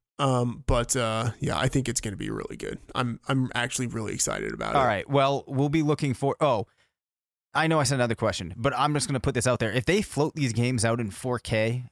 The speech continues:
Speaker 1: eh, they'll, they'll have me.
Speaker 2: In four K?
Speaker 1: In four K,
Speaker 2: Like,
Speaker 1: yeah.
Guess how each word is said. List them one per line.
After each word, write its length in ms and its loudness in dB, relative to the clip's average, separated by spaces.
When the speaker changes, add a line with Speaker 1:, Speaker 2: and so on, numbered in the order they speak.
Speaker 1:
eh, 100 -6
they'll, 300 0
they'll 240 2
have 240 2
me. 260 -4
Speaker 2:
In 260 2
four 300 -2
K? 240 2
Speaker 1:
In 60 4
four 200 2
K, 320 2
Speaker 2:
Like, 200 0
Speaker 1:
yeah. 320 0